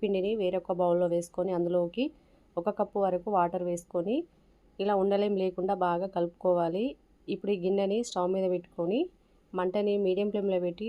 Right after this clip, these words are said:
ఒక ఐదు నిమిషాలు ఉడికించుకోవాలి. రాగి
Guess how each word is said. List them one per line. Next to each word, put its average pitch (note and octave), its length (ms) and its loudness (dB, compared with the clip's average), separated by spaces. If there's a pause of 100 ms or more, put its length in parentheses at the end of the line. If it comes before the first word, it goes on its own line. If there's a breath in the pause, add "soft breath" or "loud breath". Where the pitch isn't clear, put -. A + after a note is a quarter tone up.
(120)
ఒక G3 120 -6 (100)
ఐదు F3 180 -2
నిమిషాలు G3 320 -2
ఉడికించుకోవాలి. F3 840 -2 (3000)
రాగి G3+ 220 4